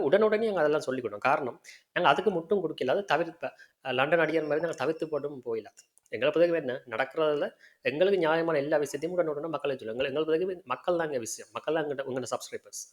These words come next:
மக்களுக்கு தான் வந்து இங்க நாங்க கட்சிக்காண்டியும் நடத்தல, அஹ், தனிப்பட்ட ஒரு ஆளுக்காண்டியும் நடத்தல. ஆனால் எங்களை பொறுத்தவரைக்கும் என்ன, மக்களை எப்படி வந்து பார்க்கணும்னு சொல்லி சொன்னால், இப்ப, இப்ப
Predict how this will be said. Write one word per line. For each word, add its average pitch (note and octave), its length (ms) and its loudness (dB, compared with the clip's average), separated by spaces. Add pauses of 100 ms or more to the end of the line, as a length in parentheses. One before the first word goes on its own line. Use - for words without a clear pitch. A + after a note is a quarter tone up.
(100)
மக்களுக்கு F3+ 360 -2
தான் D#3+ 120 2
வந்து D3+ 160 -2
இங்க A2+ 220 -6
நாங்க B2 200 -2
கட்சிக்காண்டியும் D#3+ 600 0
நடத்தல, C3 360 -6 (520)
அஹ், C3 140 0
தனிப்பட்ட E3+ 380 2
ஒரு D3 100 4
ஆளுக்காண்டியும் C#3 480 -4
நடத்தல. A#2+ 320 -10 (460)
ஆனால் E3+ 220 6
எங்களை A#3 180 8
பொறுத்தவரைக்கும் G#3 340 4
என்ன, G3 160 -2
மக்களை F#3 380 4
எப்படி F#3 240 2
வந்து F#3 160 4
பார்க்கணும்னு D3 360 0
சொல்லி A#2+ 140 -6
சொன்னால், A2+ 240 -10 (500)
இப்ப, D#3 120 -4
இப்ப D#3+ 180 2